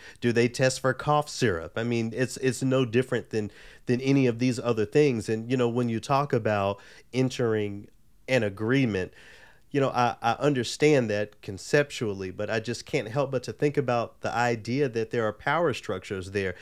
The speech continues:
The, the Olympic committees or whoever it is, they get to make these rules and there is no consequence on their end as far as what these rules are. But these folks who have dedicated their very lives to a very specific sport and to be able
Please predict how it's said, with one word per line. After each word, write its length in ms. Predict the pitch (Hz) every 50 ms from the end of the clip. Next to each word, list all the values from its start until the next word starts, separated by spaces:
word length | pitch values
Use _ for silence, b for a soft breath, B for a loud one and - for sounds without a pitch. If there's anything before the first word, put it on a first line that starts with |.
| B B -
The, 260 | 110 110 107 101 95 135 127
the 240 | 117 110 110 -
Olympic 540 | - 117 110 110 123 147 147 147 135 131 -
committees 640 | - - 123 117 120 143 147 123 101 101 107 101 113
or 140 | 107 104
whoever 440 | 113 120 117 113 123 135 139 131 117
it 140 | 107 98 95
is, 340 | 98 95 92 92 95 92 - B B B B B B
they 380 | 113 120 127 135 139 131 117 107 107 107 107
get 260 | 107 151 - - - -
to 120 | - 139
make 280 | 123 127 131 127 - -
these 280 | 127 120 120 104 101
rules 560 | 104 113 131 143 147 135 120 107 107 107 -
and 220 | - 120 120 113 110
there 180 | 123 123 123
is 200 | 120 117 110 -
no 320 | 123 120 120 123 123 120 120
consequence 800 | 120 - - 147 151 147 - - - - 123 120 110 101 -
on 160 | 113 107 107 107
their 220 | 123 147 170 160
end 420 | 98 107 98 95 92 90 92 98 B B B B -
as 160 | 113 104 -
far 180 | - 120 113 107
as 140 | 104 95
what 180 | 110 110 107 -
these 300 | - 113 104 104 98 95
rules 400 | 101 104 104 101 98 98 92 -
are. 260 | 104 90 90 92 90 B B B B B
But 160 | - 113 -
these 260 | - 139 156 175 -
folks 280 | - - 139 135 127 -
who 100 | - 131
have 140 | 113 101 104
dedicated 580 | 110 120 123 135 131 - 135 127 110 110 -
their 140 | - 113 107
very 360 | 98 95 107 117 127 127 120
lives 600 | 107 104 101 98 104 110 123 120 104 101 98 - -
to 160 | - 107 95
a 60 | 101 98
very 380 | 95 101 110 117 120 120 113
specific 500 | - - 107 98 - - - - 104 98
sport 460 | - - - - 117 135 131 107 -
and 120 | 101 98 95 -
to 100 | - 101
be 160 | 107 107 107
able 240 | 104 101 104 98